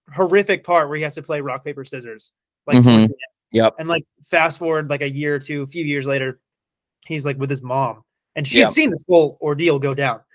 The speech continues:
Speaker 2: Right.
Speaker 1: And, um, I forgot what they were discussing over, but she was like, she was like, "Wanna play rock, paper, scissors over it?" And they were like, it was like an inside joke. I was like, "This should be traumatizing, bro." <laughs> Like, I would not be wanting to play rock, paper, scissors
Speaker 2: <laughs>
Speaker 1: ever again. You even
Speaker 2: No,
Speaker 1: mentioned
Speaker 2: yeah.
Speaker 1: rock
Speaker 2: Yeah,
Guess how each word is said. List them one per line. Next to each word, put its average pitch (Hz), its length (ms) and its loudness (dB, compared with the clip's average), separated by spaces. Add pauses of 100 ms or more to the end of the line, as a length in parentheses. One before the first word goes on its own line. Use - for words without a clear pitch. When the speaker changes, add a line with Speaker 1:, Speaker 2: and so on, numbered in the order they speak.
(260)
Speaker 2:
Right. 156 200 6
Speaker 1:
And, 160 160 0
um, 143 360 -2 (180)
I 190 100 -6
forgot 175 340 2
what 165 120 -4
they 156 100 0
were 143 80 -4
discussing 143 520 -6
over, 135 120 -6
but 143 120 -8
she 143 100 -12
was 143 100 -6
like, 135 220 -4 (840)
she - 140 -6
was 160 80 -2
like, 147 180 2
"Wanna 139 240 -6
play 139 120 -4
rock, 127 240 -4
paper, 139 180 -6
scissors 139 280 -4
over 147 140 -2
it?" 156 120 -2
And 156 100 -2
they 165 60 4
were 165 60 4
like, 156 200 2
it 185 80 2
was 175 80 2
like 180 120 4
an 160 80 0
inside 208 420 4
joke. 185 260 6
I 175 40 4
was 175 80 2
like, 143 200 -2
"This 233 160 4
should 285 180 0
be 220 340 0 (160)
traumatizing, 156 800 0
bro." 202 160 2
<laughs> - 40 4
Like, 330 160 6
I - 120 2
would 226 200 0
not 240 180 2
be 262 120 -4
wanting 233 220 0
to 208 140 -6
play 220 220 -2
rock, - 160 -2
paper, 415 220 2
scissors - 280 -2 (200)
Speaker 2:
<laughs> - 200 -12
Speaker 1:
ever 233 240 2
again. 156 460 -2
You 247 120 -8
even 208 180 -6
Speaker 2:
No, 165 80 -14
Speaker 1:
mentioned 190 400 0
Speaker 2:
yeah. 139 200 -2 (460)
Speaker 1:
rock 180 340 4
Speaker 2:
Yeah, 220 40 -10